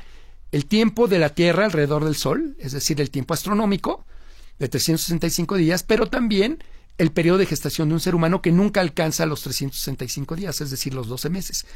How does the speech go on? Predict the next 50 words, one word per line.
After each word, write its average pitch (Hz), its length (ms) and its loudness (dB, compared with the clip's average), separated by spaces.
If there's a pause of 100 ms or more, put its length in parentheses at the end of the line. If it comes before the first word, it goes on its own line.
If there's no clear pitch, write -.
(160)
sino 160 200 2
siempre 165 340 2
es 156 160 2
un 151 120 0
poco 156 320 -8
antes, - 320 -6
alrededor 123 400 -6
de 127 80 -6
nueve 117 260 -4
meses, 185 400 -6 (260)
o 135 100 -4
puede 135 180 2
haber 127 120 -2
siete - 520 -6
mesinos 131 440 -6
o 123 60 -10
seis 139 160 -4
mesinos, 151 420 -4 (220)
pero 143 180 4
no 151 140 4
rebasa 160 560 0
los, 123 380 -8 (320)
los 120 180 -4
diez 120 200 -2
meses, 143 280 0
por - 140 -8
ejemplo. - 280 -6 (300)
Entonces, - 300 -2
ese, 202 340 2
ese 214 260 2 (320)
tiempo 196 380 2
de 196 120 4
vida, 180 360 -2
ese - 220 -4
tiempo 156 340 0
de 147 80 -2
los 131 120 -4
seres 143 260 -4
humanos, 175 320 -2 (360)
tenía 175 440 4
que - 80 2
armonizarse 160 760 -2
a 131 80 -8
través 123 280 -6
de 139 80 -6
cuentas 139 340 -6
matemáticas 139 640 -4
con 147 100 -8
fundamento 131 440 -6
astronómico 185 560 -2